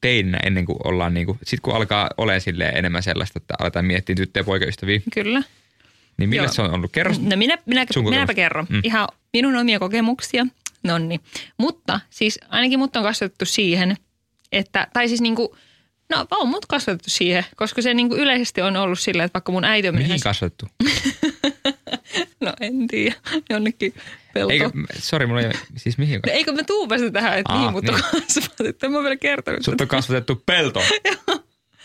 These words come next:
Speaker 2: Niin, niin, niin tota, ö, et esimerkiksi mun äiti on mennyt kahdeksantoistavuotiaana naimisiin.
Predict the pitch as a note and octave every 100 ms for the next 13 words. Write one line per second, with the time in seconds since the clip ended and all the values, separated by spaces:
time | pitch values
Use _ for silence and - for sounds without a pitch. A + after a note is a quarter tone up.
0 | - - F4 _ C4 B3+ F4+ G4 G4+ -
1 | C#4+ D4 C#4+ C4 B3 B3 - - - -
2 | - - _ C#4 G#3 G3+ G3 - G3+ -
3 | G#3+ A3 G3+ A3 G#3 F#3 G3 G3+ G3+ A3+
4 | - _ _ _ - F3+ F3 F3 E3+ A3
5 | A3 G3+ F#3 - F#3+ F#3 A3 B3+ C4+ C4+
6 | C4+